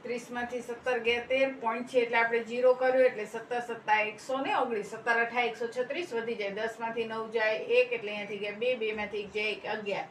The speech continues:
પોઇન્ટ છે એટલે ઝીરો, એટલે આવશે એકસો ને દસ. સત્તર સત્તા એકસો ઓગણીસ વધી જાય, એટલે સત્તર છક એકસો ને બે. દસ માંથી બે જાય, એટલે કે આઠ. પોઇન્ટ છે એટલે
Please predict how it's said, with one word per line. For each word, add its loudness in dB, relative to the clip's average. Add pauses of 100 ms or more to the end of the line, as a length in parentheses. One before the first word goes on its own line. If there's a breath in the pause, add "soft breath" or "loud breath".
(400)
પોઇન્ટ -2
છે 2
એટલે 2
ઝીરો, -2
એટલે -2
આવશે 2
એકસો -2
ને 0
દસ. 0
સત્તર 2
સત્તા 2
એકસો 2
ઓગણીસ -2
વધી 0
જાય, 2
એટલે 0
સત્તર -2
છક -6
એકસો -8
ને 0 (400)
બે. 4 (840)
દસ -4
માંથી -4
બે 2
જાય, 4
એટલે -6
કે 2 (300)
આઠ. 2 (440)
પોઇન્ટ -4
છે 0
એટલે 4